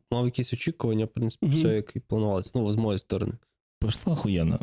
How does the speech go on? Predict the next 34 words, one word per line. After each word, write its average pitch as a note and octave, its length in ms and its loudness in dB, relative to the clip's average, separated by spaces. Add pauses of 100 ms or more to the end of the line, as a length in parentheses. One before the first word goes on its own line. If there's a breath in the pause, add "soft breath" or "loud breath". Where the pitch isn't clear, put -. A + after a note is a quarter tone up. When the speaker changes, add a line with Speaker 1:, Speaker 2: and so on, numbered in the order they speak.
Speaker 3:
просто. F#2+ 760 0
І F#2+ 200 2
люди B2+ 260 0
прийшли, G#2 420 0
і F#2 40 2
всі F2+ 180 -2
були F#2+ 180 2
задоволені, G2+ 540 2
нам G2 180 2
було F#2 160 0
приємно, F2+ 340 2
що - 140 -2
вони F2 140 2
прийшли. A2 440 -2 (800 loud breath)
Вони F#2+ 260 2
з D#2+ 60 -2
нами F2 200 2
побігали, G#2 720 0
вони F#2+ 240 2
з E2+ 60 0
нами F2 260 2
провели F2 340 0
час, B2 380 -2
типу, G2 300 -2 (340)
там, E2 320 0
зрозуміло, F#2 560 0
що F2+ 220 -2 (720 loud breath)
ті, G2 100 0
хто F#2+ 160 -2
нас F2+ 160 2
підтримують, F2+ 680 0
е, F#2+ 400 2
копійчини, F2+ 680 2
отримали F2 880 0